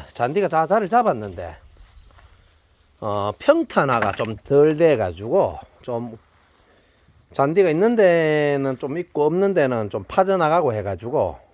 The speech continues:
비가 이렇게 많이 오면 좀 쓸려나가고 해서, 이런데 제가 경운기로,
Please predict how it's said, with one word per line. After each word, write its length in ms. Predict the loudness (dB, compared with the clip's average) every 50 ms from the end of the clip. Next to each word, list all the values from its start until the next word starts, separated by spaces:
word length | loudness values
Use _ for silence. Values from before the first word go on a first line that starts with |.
| _ -20 -14
비가 300 | -10 -6 -2 -2 -2 -2
이렇게 260 | -4 -6 -10 -12 -10
많이 220 | -10 -8 -8 -8
오면 340 | -8 -8 -8 -10 -10 -12 -14 -18 _ -16
좀 120 | -16 -16
쓸려나가고 640 | -14 -10 -6 -4 -2 0 0 0 0 0 -2 -2 -4
해서, 240 | -6 -10 -14 -16 -16 _ _ _ _ _ _ _ _ _ _ _ -20 -20 _ _ _ _
이런데 320 | 2 4 4 4 4 2
제가 220 | 2 2 2 2 2
경운기로, 560 | 2 2 2 2 2 0 0 0 -2 -4 -6